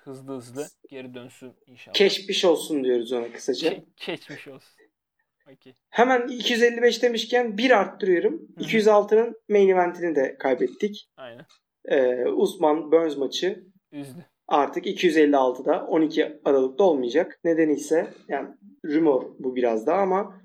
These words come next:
Speaker 2: Usman'ın biraz daha zaman istediği söyleniyor Masvidal maçından sonra.
Speaker 1: Hı hı.
Speaker 2: Hemen bu maça çıkmak istemedi. Bir miktar daha recover edip hazırlanmak için zaman istedi. Üç dört ay sonrası için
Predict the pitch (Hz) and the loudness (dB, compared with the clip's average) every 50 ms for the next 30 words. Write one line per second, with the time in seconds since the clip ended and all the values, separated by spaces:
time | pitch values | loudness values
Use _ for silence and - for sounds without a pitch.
0 | _ - - 208 190 196 - 156 147 165 190 202 190 180 165 147 135 139 170 180 | _ -6 -4 -4 -4 -4 -2 -2 0 0 0 0 0 2 2 2 2 2 2 2
1 | 165 165 160 160 156 147 147 - - 143 131 127 120 - 139 123 120 120 120 123 | 2 2 2 2 2 0 0 -4 -6 -6 -6 -6 -6 -4 -2 -2 -2 -2 -4 -4
2 | 123 131 135 135 127 131 131 135 131 120 123 120 - - 143 139 139 135 - - | -2 0 0 0 0 0 -2 -2 -2 -4 -6 -6 -8 -8 -8 -8 -8 -8 -10 -10
3 | 123 120 127 156 202 - _ _ _ - 160 156 147 151 151 160 180 - 165 156 | -10 -8 -8 -10 -10 -12 _ _ _ -20 -18 -18 -16 -18 -18 -14 -6 -2 0 2
4 | 147 135 135 - - 143 135 139 127 127 - - - - 147 135 135 - - 170 | 2 0 0 -2 -6 -4 -2 -2 -2 -4 -6 -8 -6 -4 -4 -4 -4 -4 -2 0
5 | 180 190 202 196 196 170 147 135 - - 147 139 135 131 156 175 196 202 202 - | 0 0 0 0 0 2 0 0 -2 -2 -2 -2 0 0 0 0 0 -2 -4 -10
6 | - _ _ - 156 151 151 185 175 160 151 147 143 143 - - - - - - | -20 _ _ -4 -2 0 2 2 2 4 4 4 2 2 -2 -8 -10 -20 -20 -20
7 | - _ _ - 156 156 160 156 147 143 135 127 131 131 - - 220 220 190 - | -20 _ _ -2 0 0 2 2 2 0 0 -4 -8 -6 -6 -4 -4 -4 -4 -4
8 | - 180 170 170 151 131 - - - 185 208 208 202 - - 165 160 160 151 139 | -2 -2 0 0 -2 -2 -4 -4 -4 -2 -2 -4 -2 0 0 0 0 0 -2 -4
9 | 139 - 156 147 147 143 - 151 147 - - 151 - - | -4 -4 -4 -4 -4 -4 -6 -6 -6 -6 -6 -8 -10 -10